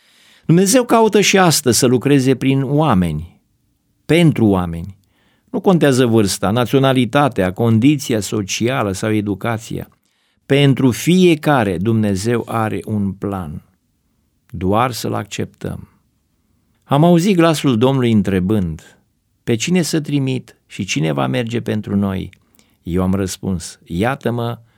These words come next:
trimite-mă”, după cum spune cartea Isaia în capitolul șase cu versetul opt.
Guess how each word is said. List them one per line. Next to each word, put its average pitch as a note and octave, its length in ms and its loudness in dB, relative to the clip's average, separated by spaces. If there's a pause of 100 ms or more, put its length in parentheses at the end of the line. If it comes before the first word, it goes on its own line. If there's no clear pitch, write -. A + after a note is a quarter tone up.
(220)
trimite-mă”, F#2+ 720 -4 (720)
după F2+ 360 -6
cum A#2 180 -6
spune G#2+ 480 -6
cartea G#2 600 -10
Isaia G2+ 800 -6 (220)
în G2+ 120 -6
capitolul G2+ 520 -6
șase G#2+ 400 -8
cu - 120 -10
versetul F#2+ 680 -10
opt. - 560 -16